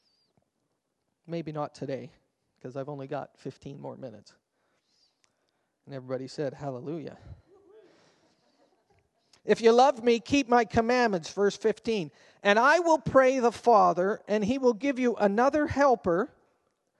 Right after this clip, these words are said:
that he may abide with you forever."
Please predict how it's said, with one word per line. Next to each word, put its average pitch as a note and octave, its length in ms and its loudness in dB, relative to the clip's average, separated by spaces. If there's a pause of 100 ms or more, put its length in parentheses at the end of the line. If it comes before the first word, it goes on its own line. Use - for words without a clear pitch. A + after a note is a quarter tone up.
(320)
that A3 180 4
he C4 120 0
may B3 220 4
abide B3 460 4
with B3+ 200 0
you B3 160 0
forever." G#3+ 720 2